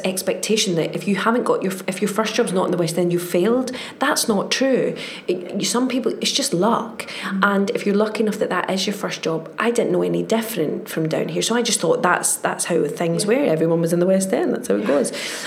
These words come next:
Speaker 1: Um, and with regards to the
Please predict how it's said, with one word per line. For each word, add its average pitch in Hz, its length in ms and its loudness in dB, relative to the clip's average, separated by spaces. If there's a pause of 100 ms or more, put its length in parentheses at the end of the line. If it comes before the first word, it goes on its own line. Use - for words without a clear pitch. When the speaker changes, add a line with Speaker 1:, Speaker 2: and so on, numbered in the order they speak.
(200)
Speaker 1:
Um, 214 540 2 (480)
and 214 100 4
with 233 160 4
regards 233 420 2
to 254 140 0
the 202 300 0